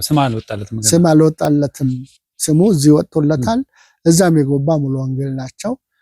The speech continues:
Speaker 1: ም።
Speaker 2: ከዛም በኋላ፣ እ፣ ስደቱ እየበረከታ ሲሄድ ሌሎቹ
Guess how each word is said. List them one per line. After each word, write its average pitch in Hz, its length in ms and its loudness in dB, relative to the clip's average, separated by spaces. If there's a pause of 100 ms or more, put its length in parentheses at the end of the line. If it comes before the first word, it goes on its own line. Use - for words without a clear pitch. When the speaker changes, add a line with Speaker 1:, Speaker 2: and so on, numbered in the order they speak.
(100)
Speaker 1:
ም። 98 140 -12
Speaker 2:
ከዛም 160 420 0
በኋላ፣ 147 320 0 (800)
እ፣ 151 80 -4 (160)
ስደቱ 139 480 2
እየበረከታ 147 800 0 (220)
ሲሄድ 139 540 4
ሌሎቹ 135 400 -2